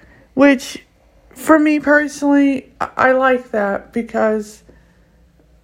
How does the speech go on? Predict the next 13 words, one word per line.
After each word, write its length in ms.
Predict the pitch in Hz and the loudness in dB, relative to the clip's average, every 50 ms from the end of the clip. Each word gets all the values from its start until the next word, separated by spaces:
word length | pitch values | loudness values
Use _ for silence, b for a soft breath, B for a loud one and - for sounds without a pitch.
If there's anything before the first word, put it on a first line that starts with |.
| _ _ - | _ _ -4
um, 640 | 214 214 214 208 - 196 - - - - - - - _ _ _ _ _ _ _ _ _ _ _ _ _ _ _ _ _ _ _ _ - _ _ _ _ _ _ _ _ - | -2 -2 -2 -2 -2 -4 -8 -10 -12 -16 -18 -20 -20 _ _ _ _ _ _ _ _ _ _ _ _ _ _ _ _ _ _ _ _ -20 _ _ _ _ _ _ _ _ -6
you 60 | 339 | -2
know, 180 | 349 294 254 247 | -2 0 -2 -2
he 180 | 247 240 285 320 | -2 -2 -2 0
knows 340 | 339 349 320 302 285 277 - | 2 4 4 2 2 -2 -4
his 160 | 254 240 262 | -6 -6 -8
stuff. 580 | - - 392 359 113 95 - - - _ _ _ | -6 -4 -4 -4 -4 -6 -10 -18 -20 _ _ _
He 160 | _ 254 262 | _ -2 0
knows 340 | 247 262 262 254 254 240 247 | 2 2 2 0 -2 -4 -8
how 360 | - - 247 240 240 233 220 | -12 -6 -2 0 0 0 0
this 460 | 208 214 226 226 214 208 208 - - - - | -2 -4 -4 -4 -4 -6 -8 -12 -20 -10 -4
all 300 | 220 226 220 214 214 208 | -2 -2 -2 -2 -4 -4
works. 580 | 196 214 220 - - - - - - - - | -4 -4 -6 -6 -6 -10 -16 -20 -20 -20 -20